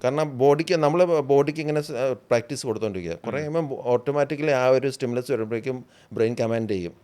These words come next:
Speaker 2: ഉം.
Speaker 1: "Go to sleep" എന്നുള്ളത്. അപ്പോൾ അങ്ങനത്തെ ഒരു സ്ലീപ്പ് ഹാബിറ്റ്സ് ഡെവലപ്പ് ചെയ്യുക എന്നുള്ളതാണ്.
Speaker 2: ഉം.
Speaker 1: അപ്പം അത് ചെയ്യുന്നതാണ് കുറച്ചുകൂടി നല്ലത്. എപ്പോഴും ഈ മെലറ്റോണിൻ ഹോർമോൺസ് ഇങ്ങനെ കഴിച്ച് പോവാതെ നമുക്ക് ആ ഒരു സ്ലീപ്പ് ഇൻഡക്ഷൻ ടെക്നിക്സ് നമ്മൾ പ്രാക്ടീസ് ചെയ്യുന്നതാണ് എപ്പോഴും നല്ലത്.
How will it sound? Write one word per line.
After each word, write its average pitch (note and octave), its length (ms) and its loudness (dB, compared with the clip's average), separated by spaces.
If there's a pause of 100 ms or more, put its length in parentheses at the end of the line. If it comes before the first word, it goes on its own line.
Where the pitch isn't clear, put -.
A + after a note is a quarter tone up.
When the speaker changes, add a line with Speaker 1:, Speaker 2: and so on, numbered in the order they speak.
Speaker 2:
ഉം. G2 260 -16 (120)
Speaker 1:
"Go A#2 80 2
to G#2+ 100 -6
sleep" G#2 220 -8
എന്നുള്ളത്. E2+ 280 -8 (500)
അപ്പോൾ C3+ 160 2
അങ്ങനത്തെ C3 280 -2
ഒരു D3+ 80 -4
സ്ലീപ്പ് C3+ 280 -8
ഹാബിറ്റ്സ് B2 340 -4
ഡെവലപ്പ് A2 380 0
ചെയ്യുക A2+ 120 -2
എന്നുള്ളതാണ്. E2 380 -6 (120)
Speaker 2:
ഉം. F#2 280 -16 (220)
Speaker 1:
അപ്പം A#2 320 0
അത് D#3 240 0
ചെയ്യുന്നതാണ് D#3 440 0
കുറച്ചുകൂടി C#3 300 -4
നല്ലത്. G2 380 -4
എപ്പോഴും A2+ 240 -4
ഈ - 20 0
മെലറ്റോണിൻ A2+ 420 -2
ഹോർമോൺസ് A#2+ 380 -2
ഇങ്ങനെ A#2 180 -4
കഴിച്ച് A#2 300 -4 (340)
പോവാതെ A2 320 0
നമുക്ക് C#3 340 -10 (120)
ആ C#3+ 100 -6
ഒരു C#3+ 160 0
സ്ലീപ്പ് C#3 280 -8
ഇൻഡക്ഷൻ B2+ 320 -8
ടെക്നിക്സ് B2 300 -10
നമ്മൾ A#2+ 180 -4
പ്രാക്ടീസ് A2+ 380 -8
ചെയ്യുന്നതാണ് A2 360 -6
എപ്പോഴും G#2 240 -6
നല്ലത്. D#2 220 -10